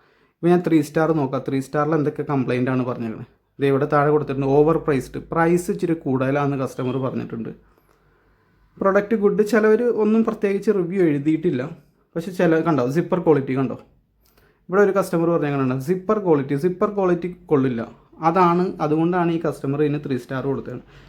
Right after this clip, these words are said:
ഇത് നിങ്ങൾ എഴുതി വെക്കണം. നിങ്ങൾ ഏത് പ്രൊഡക്റ്റാണോ ലോഞ്ച് ചെയ്യാൻ പോണത്, ഇതിൻ്റെ കംപ്ലയിന്റുകൾ കസ്റ്റമർ പറയണതെല്ലാം നിങ്ങൾ നോട്ടിലൊരു സൈഡിൽ എഴുതി വെക്കണം. ഇതിൻ്റെ ഗുണം എന്താണെന്ന് വെച്ച് കഴിഞ്ഞാൽ നിങ്ങൾ ഈ പ-, പുതിയൊരു പ്രൊഡക്റ്റ് ലോഞ്ച് ചെയ്യാൻ നേരത്ത്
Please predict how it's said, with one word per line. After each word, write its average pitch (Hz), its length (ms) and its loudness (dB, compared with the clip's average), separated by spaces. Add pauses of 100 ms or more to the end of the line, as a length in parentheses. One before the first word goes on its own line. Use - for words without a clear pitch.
(100)
ഇത് 226 180 8
നിങ്ങൾ 202 200 6
എഴുതി 165 240 4
വെക്കണം. 135 360 0
നിങ്ങൾ 160 200 -2
ഏത് 160 200 0
പ്രൊഡക്റ്റാണോ 170 460 -2
ലോഞ്ച് 139 300 0
ചെയ്യാൻ 147 280 0
പോണത്, 135 280 -4 (380)
ഇതിൻ്റെ 208 280 4 (100)
കംപ്ലയിന്റുകൾ 151 560 0
കസ്റ്റമർ 143 540 -2 (180)
പറയണതെല്ലാം 139 680 2
നിങ്ങൾ 143 300 0 (100)
നോട്ടിലൊരു 143 440 0
സൈഡിൽ 139 360 -2
എഴുതി 131 340 0
വെക്കണം. 117 320 -2 (420)
ഇതിൻ്റെ 170 180 2
ഗുണം 165 300 2
എന്താണെന്ന് 151 300 2
വെച്ച് 143 120 -4
കഴിഞ്ഞാൽ 139 180 0
നിങ്ങൾ 147 300 2
ഈ 180 160 2
പ-, 160 380 -6
പുതിയൊരു 156 300 0
പ്രൊഡക്റ്റ് 151 460 -2
ലോഞ്ച് 139 280 2
ചെയ്യാൻ 147 240 2
നേരത്ത് 127 360 -2